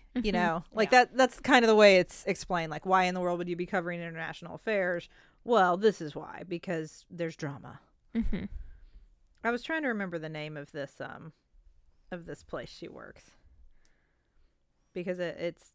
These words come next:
Speaker 1: anyway, it's very, the, the magazine she works at is very, like,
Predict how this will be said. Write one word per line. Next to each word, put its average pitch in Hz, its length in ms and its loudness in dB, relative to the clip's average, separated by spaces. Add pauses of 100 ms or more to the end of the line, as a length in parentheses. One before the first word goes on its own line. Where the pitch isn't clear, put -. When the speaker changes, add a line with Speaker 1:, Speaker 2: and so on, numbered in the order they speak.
Speaker 1:
anyway, 196 360 -2
it's 190 100 -8
very, 233 360 2
the, 185 240 -4
the 190 200 -2
magazine 196 540 0
she - 160 -8
works 156 300 -4
at 147 340 -6
is 165 180 -6
very, 160 340 -4
like, 147 460 -10